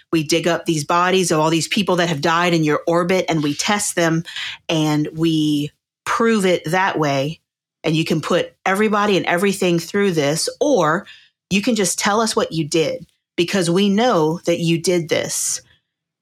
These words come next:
And the way they get her to confess is that they agree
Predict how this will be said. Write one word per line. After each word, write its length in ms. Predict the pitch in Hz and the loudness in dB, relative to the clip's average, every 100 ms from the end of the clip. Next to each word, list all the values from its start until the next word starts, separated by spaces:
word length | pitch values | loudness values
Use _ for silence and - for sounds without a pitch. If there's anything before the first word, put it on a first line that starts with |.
| _ | _
And 520 | 175 170 160 156 151 - _ _ _ - | 0 2 2 2 0 -4 _ _ _ -4
the 120 | 175 | -2
way 360 | 156 165 190 | 2 2 2
they 200 | 214 226 | 2 2
get 280 | 185 226 214 | 0 0 -2
her 160 | 180 208 | 0 -2
to 180 | - 190 | 0 -2
confess 640 | - 175 - 165 185 233 | 0 0 0 0 0 -2
is 200 | - 180 | -2 -2
that 200 | 160 170 151 | 0 -2 0
they 220 | 160 196 | 0 0
agree 640 | 180 202 233 196 160 165 | 0 0 2 2 2 -2